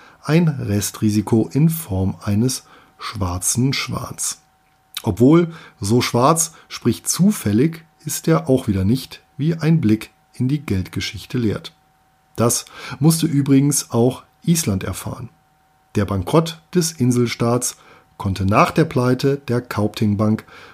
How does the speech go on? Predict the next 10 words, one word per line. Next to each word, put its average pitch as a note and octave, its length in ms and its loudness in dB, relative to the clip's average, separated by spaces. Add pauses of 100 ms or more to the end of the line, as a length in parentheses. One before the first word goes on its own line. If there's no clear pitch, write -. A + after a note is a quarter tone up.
sowie G2 440 2 (200)
zweier G2 460 -2
weiterer C#3+ 400 2
Kreditinstitute A2 1160 0 (300)
allein A2 500 2 (120)
durch C3+ 320 -4
externe G#2 500 -2
Geldgeber, C3 720 2 (500)
allen A2 300 2
voran G2+ 460 -2